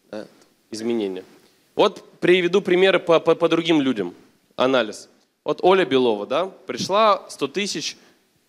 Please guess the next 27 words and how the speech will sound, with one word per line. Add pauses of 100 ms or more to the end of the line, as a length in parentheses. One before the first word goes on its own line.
(160)
кредит
на
кредите, (240)
колл-центр, (160)
э, (120)
по
созданию
лидов
для
бизнеса. (960)
Забирающая,
нездоровая,
жёсткая,
эгоистичная,
закрытая,
нелюбящая.
Это
та
точка
А,
с
которой
мы
начинаем
с
ней
работать.